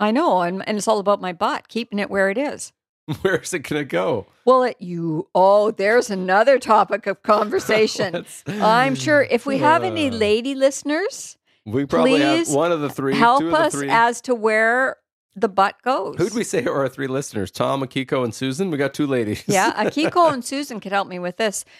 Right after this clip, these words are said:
Speaker 1: The butt goes where yonder donner doesn't know.
Speaker 2: Yonder donder.
Speaker 1: Yes.
Speaker 2: Yeah,
Speaker 1: Okay.
Speaker 2: that's my other brother.
Speaker 1: So that's just the parking. I think, like, common courtesy is just, like, you know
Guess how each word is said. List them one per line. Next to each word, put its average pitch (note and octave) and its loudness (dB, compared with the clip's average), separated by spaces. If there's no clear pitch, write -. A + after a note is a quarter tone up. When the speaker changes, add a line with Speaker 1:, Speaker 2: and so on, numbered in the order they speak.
Speaker 1:
The A3+ 2
butt D4 -2
goes B3 2
where G#3 2
yonder F#3+ 0
donner F#3+ -2
doesn't F3+ -2
know. D3+ -6
Speaker 2:
Yonder B2 0
donder. A#2+ -2
Speaker 1:
Yes. - -8
Speaker 2:
Yeah, F#2+ -2
Speaker 1:
Okay. D#3+ -6
Speaker 2:
that's G#2+ -4
my G#2+ 0
other G#2+ -2
brother. F2+ -4
Speaker 1:
So B3 2
that's C4+ 0
just G#4+ -10
the E4 -8
parking. A3+ -4
I E3 -10
think, G3 -12
like, F#3+ -8
common F4+ -4
courtesy G3+ -4
is F#3+ -6
just, G3+ -6
like, D#4+ -10
you F4 -8
know D#4+ -2